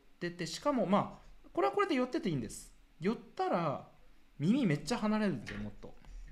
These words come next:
こっち、こっちのやつだとね。これだと、これベースにするんだったら、もっと、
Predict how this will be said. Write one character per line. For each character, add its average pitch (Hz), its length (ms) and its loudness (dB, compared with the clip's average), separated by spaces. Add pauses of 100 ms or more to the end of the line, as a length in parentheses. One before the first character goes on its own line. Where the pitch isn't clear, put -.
(1040)
こ - 140 -10
っ 151 40 -10 (100)
ち、 170 240 -12 (100)
こ 147 140 -8
っ 147 160 -8
ち - 100 -10
の 151 80 -4
や 147 60 -6
つ - 120 -12
だ 95 60 -10
と - 140 -16
ね。 170 180 -14 (420)
こ - 140 -2
れ 262 80 0
だ 277 100 0
と、 143 380 -2 (460)
こ - 100 -6
れ 285 120 2
ベ 277 160 0
ー 277 40 -2
ス 269 160 -8
に 247 120 -2
す - 260 -6
る 240 100 -2
ん 196 80 2
だ 131 120 -4
っ - 40 -6 (160)
た 110 100 -4
ら、 113 280 -4 (1000)
も 190 180 -2
っ - 20 -8 (240)
と、 127 360 0